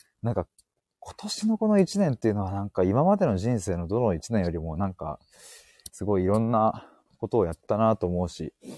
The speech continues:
いろんな人からすごく嬉しくてドゥフドゥフしちゃうような言葉をかけてもらえたし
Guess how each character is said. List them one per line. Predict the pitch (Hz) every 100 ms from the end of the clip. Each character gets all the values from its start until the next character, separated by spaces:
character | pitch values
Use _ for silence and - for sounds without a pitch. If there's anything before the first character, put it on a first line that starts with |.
| - _ _
い | 104
ろ | 113
ん |
な | 127
人 | 117 135
か | 101
ら | 85 - - _ _ _ _ _ - - _ _ _
す | - 113
ご | 104
く | - 90 85 - _ _ _ _ _ _ _ _ _ _ _ _ _
嬉 | 101 104
し | -
く | _
て | 87
ド | 90
ゥ |
フ | 101 95
ド |
ゥ | 82
フ | 78
し | 78
ち | 107
ゃ |
う |
よ | 101
う | 90
な |
言 | 82 - 98
葉 | 90
を | 80
か | 107
け | 107
て | 85
も | 85
ら | 92 95 98
え | -
た | 98 98
し | - 98